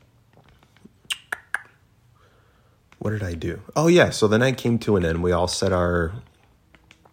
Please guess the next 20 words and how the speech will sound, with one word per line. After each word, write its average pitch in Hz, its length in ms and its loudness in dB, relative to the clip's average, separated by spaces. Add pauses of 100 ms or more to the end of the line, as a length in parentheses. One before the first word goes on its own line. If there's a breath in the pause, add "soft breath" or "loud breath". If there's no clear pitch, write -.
Happy 95 260 -2
New 87 120 0
Year's 82 300 -2
or - 20 -4
whatever. 80 400 0 (540 soft breath)
Go - 80 -8
up - 180 -8
to 78 60 -4
my 78 80 0
buddy's 78 320 -4
girlfriend, 76 400 -4
and 76 100 -10
I'm - 120 -10
like, - 160 -14
"Hey, 95 400 2 (680 soft breath)
your - 220 -4
friend 80 440 -4
is - 260 -8
fucking - 580 -12
cute. 123 520 2